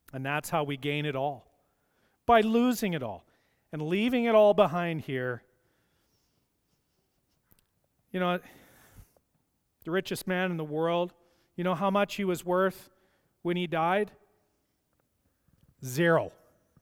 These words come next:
Because he can't take it with him. Zilch. Nothing. You can't take it with you. You leave it all behind. The world you will part with when you die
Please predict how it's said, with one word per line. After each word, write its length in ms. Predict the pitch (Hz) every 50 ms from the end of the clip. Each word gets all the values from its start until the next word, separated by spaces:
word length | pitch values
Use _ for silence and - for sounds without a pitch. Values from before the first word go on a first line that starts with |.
| _ _ _ _ _ _ _ _ _ _ _ _ _ _ _ _ _ _ -
Because 280 | 147 - - 165 156
he 60 | 165
can't 440 | 151 - - - 196 196 196 202 -
take 240 | - 185 196 190 170
it 100 | 190 -
with 220 | 170 180 196 185
him. 160 | 190 156 110 - _ _ _ _ _ _ _ _ _ _ _ _ _ _ _ _ _ _ _ _ _ _ _ _ _ -
Zilch. 680 | 143 127 123 196 214 226 214 - - - - - - - _ _ _ _ _ _ _ _ _ _
Nothing. 600 | - 143 170 196 226 214 - 240 190 143 95 87 - _ _ _ _ _ _ _ _ _ _ _ _ _ _ _ _ _ _ _ _ _ _ _ _ _ _ _ _ _ _ _ _ _ _ _ _ _ _ _
You 80 | - 110
can't 360 | - - 170 180 185 196 185
take 240 | - 185 185 175 -
it 100 | 175 139
with 260 | 143 151 147 - -
you. 80 | 151
You 180 | 135 135 127 131
leave 260 | 127 135 147 160 139
it 80 | 120 - _
all 320 | - 147 147 165 170 180
behind. 540 | 185 151 131 - - 131 127 110 101 90 95 - _ _ _ _ _ _ _ _ _ _ _ _ _ _ _ _ _ _ _ _ _ _ _ _ -
The 80 | 135
world 520 | 143 147 147 165 180 190 202 208 214 185 147
you 120 | 160 180
will 120 | 165 156 147
part 360 | - - 175 170 180 202 -
with 280 | 180 175 180 170 -
when 140 | - 165 156
you 100 | 156 147
die 480 | 135 131 151 143 147 156 160 170 170